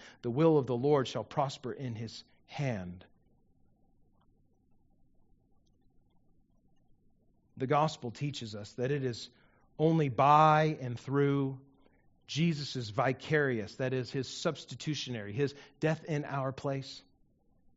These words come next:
and at the same time unseemly and apparently unjust suffering, that many are healed, many are saved, many are restored. That's the only way for us to be reconciled to God, is if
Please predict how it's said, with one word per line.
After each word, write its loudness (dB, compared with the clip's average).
and 2
at -2
the -6
same 4
time 4
unseemly 6
and 2
apparently 0
unjust 4
suffering, 6
that 2
many 6
are 4
healed, 4
many 6
are 2
saved, 0
many 4
are 8
restored. 4
That's 4
the 2
only 12
way 10
for 4
us 4
to 0
be 4
reconciled 6
to 0
God, 8
is 0
if 0